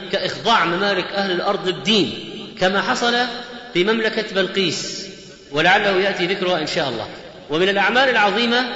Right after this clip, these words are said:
تجديد بناء المسجد الأقصى، فاستفاد سليمان عليه السلام من تسخير الجن والشياطين فعمل على تجديده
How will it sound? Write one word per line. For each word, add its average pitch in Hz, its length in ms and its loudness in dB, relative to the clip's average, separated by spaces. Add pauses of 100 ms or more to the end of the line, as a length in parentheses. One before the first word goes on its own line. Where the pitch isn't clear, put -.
(360)
تجديد 180 480 0
بناء 202 280 2
المسجد 214 380 -2
الأقصى، 202 380 0 (480)
فاستفاد 233 520 2
سليمان 226 460 0
عليه 214 220 2
السلام 202 360 0
من 196 220 -2
تسخير 202 320 -2
الجن 190 280 0
والشياطين 180 720 0 (440)
فعمل 226 440 2
على 208 280 4
تجديده 156 560 0